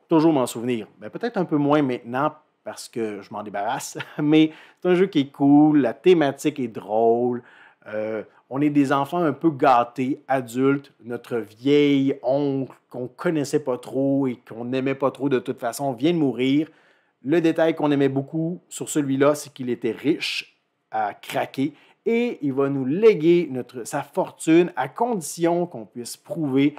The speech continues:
qu'on est capable de profiter le plus de la vie en dilapidant sa fortune le plus vite possible.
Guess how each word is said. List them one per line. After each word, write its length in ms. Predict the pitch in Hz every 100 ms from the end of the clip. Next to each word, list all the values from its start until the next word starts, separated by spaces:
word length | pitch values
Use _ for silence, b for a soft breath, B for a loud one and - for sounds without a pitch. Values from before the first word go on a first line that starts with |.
| B B
qu'on 180 | - 117
est 100 | 135
capable 560 | 135 123 127 131 135 - b b b
de 180 | 120 131
profiter 640 | 131 - 247 - 185 214
le 100 | 190
plus 320 | - 175 185 147
de 60 |
la 100 | 127
vie 240 | 120 143 -
en 160 | 139 160
dilapidant 840 | 170 202 302 269 208 - 165 165
sa 140 | 170 117
fortune 400 | - 110 - 156
le 100 | 123
plus 180 | - 113
vite 260 | 101 156
possible. 560 | - 110 - 127 131